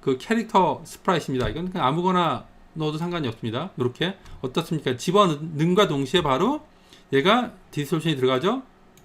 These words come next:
얘도 넣습니다. 그러면 얘는 이쪽으로 빼서 사이즈가 너무 크니까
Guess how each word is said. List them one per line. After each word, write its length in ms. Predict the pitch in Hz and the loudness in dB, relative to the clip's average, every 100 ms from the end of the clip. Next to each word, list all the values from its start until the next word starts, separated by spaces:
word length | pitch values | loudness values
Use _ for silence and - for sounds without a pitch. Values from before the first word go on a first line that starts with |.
| - - - - - | -20 -20 -20 -14 -2
얘도 460 | 143 151 233 202 - - | 0 2 0 0 -8 -10
넣습니다. 580 | 135 127 143 135 190 262 - - - | -8 -6 -2 0 0 -2 -10 -20 -10
그러면 480 | 143 151 175 220 147 | -6 0 0 0 0
얘는 480 | 151 165 214 240 185 _ _ _ _ _ - | -2 -2 0 -2 -6 _ _ _ _ _ -8
이쪽으로 460 | 135 - 170 170 | -4 -2 -2 -2
빼서 560 | 165 202 190 160 156 180 | 0 0 2 0 0 -2
사이즈가 340 | 180 208 196 | -2 0 0
너무 320 | 147 135 175 180 | 0 -2 -4 -4
크니까 560 | - 165 156 151 196 | -6 -6 -4 -2 -4